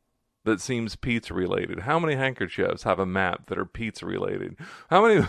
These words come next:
<laughs> handkerchiefs have a map on 'em? And how many maps on a handkerchief are pizza related? I mean, that just seems weird,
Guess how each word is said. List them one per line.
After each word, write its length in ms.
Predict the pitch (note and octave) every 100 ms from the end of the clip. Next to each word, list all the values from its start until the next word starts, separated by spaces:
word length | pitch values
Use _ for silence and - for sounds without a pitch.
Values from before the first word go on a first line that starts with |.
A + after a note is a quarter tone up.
| -
<laughs> 120 | -
handkerchiefs 320 | G3+ - E3
have 140 | C#3 A2+
a 60 |
map 400 | A2 A#2+ C#3 C3+
on 220 | A2 F#2+ F#2+
'em? 160 | G2+ - - - -
And 140 | A#2+
how 120 | D#3
many 360 | D#3+ D#3 A#2+ F#2+ _ _ _ _ _ _ _ _ _ B2
maps 640 | A#2+ C3+ C3 G#2 - - _ _
on 180 | C#3 D3
a 60 | C3+
handkerchief 480 | B2+ A2+ A#2 A#2+ -
are 100 | G2+
pizza 420 | - C3+ A#2+ A2
related? 580 | G2+ G2+ A2+ F#2 F2 - _ _ _ _ _ _ _ _ _ _ _ _ _ _ _ _ _ _ _ _ _ _ _ _ _ _ _
I 100 | B2
mean, 100 | B2+
that 120 | B2
just 120 | G2+ -
seems 240 | B2+ G#2
weird, 500 | B2+ B2+ F#2+ C#3 -